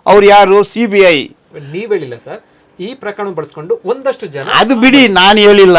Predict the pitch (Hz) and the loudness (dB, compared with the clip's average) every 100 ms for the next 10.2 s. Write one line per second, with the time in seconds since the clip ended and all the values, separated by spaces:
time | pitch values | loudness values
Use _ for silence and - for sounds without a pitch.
0 | 160 165 151 151 135 190 220 180 196 196 | 2 0 -8 -6 0 2 2 2 0 -2
1 | 151 170 160 135 117 127 143 _ _ 135 | -2 0 0 -2 -6 -6 -6 _ _ -20
2 | _ - 269 339 330 311 311 254 233 208 | _ -4 0 4 4 4 4 2 2 0
3 | 208 160 156 180 233 175 _ - 220 240 | 2 2 2 2 0 -6 _ -6 -2 0
4 | 240 175 131 170 165 147 - - 160 147 | 0 -2 -4 0 2 0 -4 -2 -2 -2
5 | 156 151 147 135 160 165 185 180 196 190 | -6 -2 -4 -2 -4 -4 -6 -4 -4 -4
6 | 165 143 165 147 175 180 - 156 151 139 | -4 -6 -6 -8 -10 -10 -8 -6 -6 -8
7 | 139 123 104 - _ 135 123 _ - 156 | -6 -6 -8 -14 _ -20 -20 _ -8 -6
8 | 165 160 156 185 196 208 170 170 185 175 | -2 0 2 2 2 0 0 -2 -2 -4
9 | 160 165 151 151 143 165 - 185 175 175 | -4 -4 -4 -6 -4 -4 -2 -2 -2 -6
10 | 175 | -4